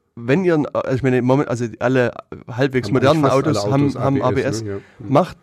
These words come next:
Speaker 1: irgendwo auf einem ruhigen Gebiet, wo nichts passieren kann, mal eine Vollbremsung. Weil das hat sich eben doch herausgestellt, dass die meisten, die sozusagen in einer Gefahrensituation eine Vollbremsung machen,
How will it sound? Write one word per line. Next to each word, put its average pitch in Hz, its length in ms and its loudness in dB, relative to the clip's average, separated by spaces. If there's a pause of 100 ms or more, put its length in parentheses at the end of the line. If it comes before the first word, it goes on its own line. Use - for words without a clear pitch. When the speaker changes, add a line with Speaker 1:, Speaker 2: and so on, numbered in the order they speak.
(220)
Speaker 1:
irgendwo 170 680 2
auf 135 160 -4
einem 120 320 -4 (320)
ruhigen 180 320 2
Gebiet, 156 320 -4
wo 139 40 2
nichts 160 240 0
passieren 143 280 0
kann, 135 140 0
mal 123 80 2
eine 123 100 4
Vollbremsung. 113 600 -2
Weil 127 160 4 (420)
das 131 260 -2 (140)
hat 135 180 -2
sich 156 80 -8
eben 147 120 2
doch 143 80 -2
herausgestellt, 170 500 0
dass 127 100 -4
die 127 100 -4
meisten, 151 600 -4
die 143 220 2
sozusagen 127 420 -2
in 127 80 0
einer 123 80 2
Gefahrensituation 160 800 0
eine 135 80 2
Vollbremsung 147 580 0
machen, 160 320 -4